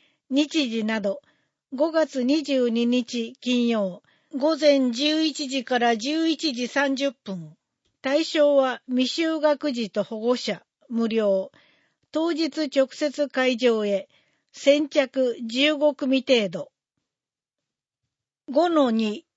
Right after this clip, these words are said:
まるっと子どもセンター。電話、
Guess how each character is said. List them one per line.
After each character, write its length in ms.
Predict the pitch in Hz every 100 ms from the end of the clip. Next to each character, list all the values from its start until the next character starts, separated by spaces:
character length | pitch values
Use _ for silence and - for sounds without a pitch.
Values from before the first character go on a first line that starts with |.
| _
ま 220 | - 247 277
る 140 | 339
っ 120 | -
と 140 | 277 233
子 160 | 262
ど 100 | 277
も 160 | 302 302
セ 160 | 330
ン 140 | 269 226
タ 340 | 196 175 147 _ _ _ _ -
ー。 60 | 240
電 260 | 269 262
話、 240 | 247 226